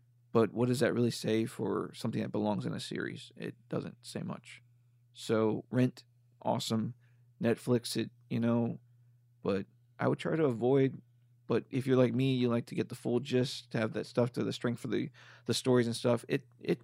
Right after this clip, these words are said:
has places, you know, it hits small marks. But, uh, yeah, it felt like it had more direct ties to Texas Chainsaw three D than it did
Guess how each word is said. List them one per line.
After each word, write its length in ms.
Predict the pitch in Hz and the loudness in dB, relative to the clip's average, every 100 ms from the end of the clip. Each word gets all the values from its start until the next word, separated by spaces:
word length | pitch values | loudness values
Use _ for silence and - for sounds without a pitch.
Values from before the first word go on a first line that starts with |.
| - | -2
has 200 | 170 151 | 0 0
places, 580 | - 117 110 117 110 - - | 0 0 0 -2 -8 -8 -2
you 100 | 127 | 0
know, 200 | 120 - | 0 2
it 160 | 123 | 2
hits 240 | 127 120 - | 2 2 -2
small 340 | - 127 120 | -6 -2 0
marks. 500 | 117 104 - - - _ _ _ _ _ _ _ - _ _ - | 0 -2 -6 -12 -20 _ _ _ _ _ _ _ -20 _ _ -2
But, 240 | 123 117 113 | 4 4 4
uh, 240 | 117 104 - - | 2 0 -6 -6
yeah, 220 | 135 143 | -2 2
it 140 | 104 117 | 0 2
felt 160 | 143 | 2
like 80 | 127 | 4
it 60 | 120 | 4
had 100 | 120 | 4
more 160 | 120 120 | 2 2
direct 300 | 113 117 - | 2 0 -2
ties 300 | - 113 113 | -2 0 -2
to 100 | - | -4
Texas 280 | - 117 104 | -6 -6 -4
Chainsaw 400 | 113 107 110 113 | -4 -2 -2 -2
three 160 | 113 | -4
D 140 | 101 95 | -2 -4
than 160 | - | -4
it 120 | 82 - | -8 -4
did 300 | 90 85 | -4 -4